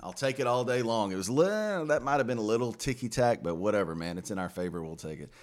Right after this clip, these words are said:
Give me that first down, baby. Let's rock and roll. Get them, get up by two touchdowns, see if we can't build a little bit of a cushion. So, anyhow, college football is fixing to heat up. Now, what's really weird about college football is we're excited.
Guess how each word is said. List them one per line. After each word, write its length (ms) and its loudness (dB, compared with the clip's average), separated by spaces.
Give 100 2
me 60 8
that 160 8
first 280 4
down, 240 4
baby. 220 8
Let's 240 4
rock 240 6
and 80 2
roll. 220 4
Get 180 -4
them, 260 -2
get 140 2
up 80 2
by 120 4
two 160 -4
touchdowns, 520 0
see 80 -4
if 100 -6
we 60 -4
can't 180 -2
build 200 -2
a 40 0
little 140 -2
bit 60 -2
of 80 -6
a 40 -6
cushion. 380 -6
So, 300 -2
anyhow, 320 10
college 300 6
football 340 6
is 80 2
fixing 280 -2
to 40 2
heat 180 6
up. 220 6
Now, 160 6
what's 220 2
really 180 6
weird 220 6
about 220 4
college 260 4
football 420 4
is 140 -2
we're 160 0
excited. 520 0